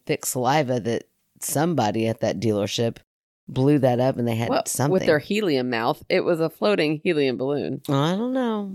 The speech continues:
Speaker 1: I don't know. <laughs> Maybe at one point, maybe at one point they tried to blow it up.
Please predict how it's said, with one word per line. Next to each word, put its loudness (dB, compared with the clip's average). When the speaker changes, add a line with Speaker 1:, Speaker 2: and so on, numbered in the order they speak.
Speaker 1:
I -4
don't -4
know. -4
<laughs> -18
Maybe 2
at 4
one 2
point, 2
maybe 6
at 6
one 2
point 2
they 2
tried 0
to -4
blow 2
it 2
up. 2